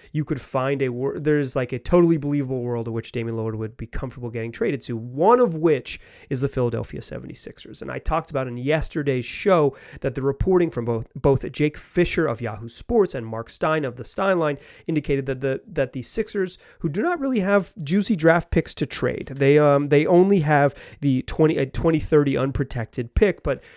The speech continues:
you know, they could send Tobias Harris's expiring money, and they could send a really good player under twenty-four in Tyrese Maxey. But according to Stein and according to Fisher, Tyrese Maxey is not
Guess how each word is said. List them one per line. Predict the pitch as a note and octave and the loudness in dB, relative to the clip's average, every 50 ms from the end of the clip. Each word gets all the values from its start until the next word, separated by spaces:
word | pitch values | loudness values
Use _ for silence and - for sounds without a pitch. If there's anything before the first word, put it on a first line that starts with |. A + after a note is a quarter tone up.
| - _ - | -20 _ -10
you | C3+ | -8
know, | A#2+ | -6
they | A2 A2 | -6 -8
could | - - G#2+ - - | -8 -10 -12 -12 -12
send | - - B2 A#2 A2+ | -8 -6 -6 -6 -6
Tobias | A#2+ A#2+ A2+ A2+ A2+ | -6 -6 -6 -6 -2
Harris's | - E3+ D#3+ D#3 C#3+ D3+ | 2 2 2 2 2 0
expiring | C#3+ C3+ - - D3 C3+ C3 C3 C3 | -8 -8 -8 -6 -6 -4 -4 -4 -4
money, | C3 C3+ C#3 C#3 D3 | -6 -6 -6 -6 -6
and | C3 C3+ | -8 -8
they | D3+ | -8
could | - - F3 - | -8 -8 -10 -10
send | - - - G3+ B3 D4+ D#4 | -8 -4 -4 -2 -2 -2 -2
a | F4 - F3 | 0 0 -2
really | D#3 D3 C#3+ D3 D3 E3 G#3 D#4+ F#4 F4 F4+ F4+ F4 C#4+ | -2 -2 -4 -6 -6 -4 -2 0 0 0 0 0 -4 -6
good | F#3+ D#3+ F#3 G3+ A3+ F#3+ E3+ | -6 -2 -2 -2 -2 -2 -6
player | - - G#3 G3 F#3+ F3+ D3+ D3 | -6 -4 -2 -2 0 0 0 0
under | C#3 D3 E3+ F#3 F3 F#3+ | 0 0 -2 -2 -4 -4
twenty-four | F3 - F#3+ F3 F3+ F3+ F3+ E3+ - - F3 D#3 C#3+ B2+ A#2+ | -4 -2 -2 -2 -2 -2 -4 -6 -4 -4 -4 -4 -4 -4 -4
in | A#2+ B2+ C3+ | -4 -4 -6
Tyrese | - C#3+ B2+ C3 C3 C3 B2+ - - | -6 -6 -4 -2 -2 -4 -4 -4 0
Maxey. | D#3 D#3+ E3+ E3 - - D#3 - - - - - - | 2 2 2 2 0 -6 -12 -12 -14 -18 -20 -14 -8
But | - - | -6 -6
according | B2 - - C3+ D3+ D3+ | -4 -2 0 0 0 0
to | F3 | -2
Stein | - - - A3 G3 F#3+ F3+ | -4 -2 0 0 0 0 0
and | D3+ B2 | -2 -4
according | - - A#2+ A#2 B2 C#3 | -6 -6 -6 -6 -4 -6
to | |
Fisher, | C3+ - A#3+ A#3+ A#3 - - E3+ - - - - - | -6 -2 0 0 0 0 0 -2 -2 -4 -8 -16 -10
Tyrese | - G3 G#3 G#3 F#3+ F3 - | -6 -4 -2 -2 -4 -4 -4
Maxey | F#3 F#3+ F3 - D3+ C3 | -6 -6 -6 -6 -6 -6
is | A#2+ A#2 | -6 -6
not | B2 A#2+ C#3+ D#3+ F3+ G3 - | -4 -2 0 0 0 -2 -6